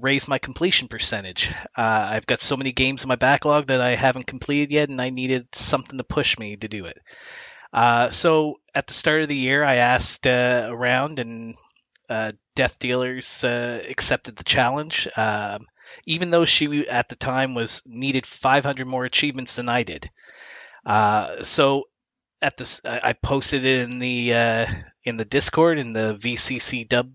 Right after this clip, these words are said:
uh, channel, asking people, uh, if, who they thought, uh, would be able to, uh, pull it out, who would get the sixty percent completion first. And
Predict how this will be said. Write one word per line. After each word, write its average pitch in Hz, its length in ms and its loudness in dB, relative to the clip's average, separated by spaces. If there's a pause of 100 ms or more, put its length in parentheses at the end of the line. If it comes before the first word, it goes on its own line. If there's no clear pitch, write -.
(100)
uh, 117 280 0
channel, 160 520 -2
asking 240 640 -2
people, 247 500 -2
uh, 117 220 0 (600)
if, 135 140 0
who 135 240 -2
they 135 120 4
thought, 147 340 2 (140)
uh, 143 540 4
would 135 140 -4
be 135 180 4
able 139 200 2
to, 139 500 0
uh, 139 260 2 (200)
pull 143 200 2
it 151 80 2
out, 175 380 2 (200)
who 135 120 -6
would 123 140 -10
get - 180 -2
the 127 60 -10
sixty - 340 -4
percent 135 360 -8
completion 139 460 -6
first. - 560 -8 (600)
And 135 420 0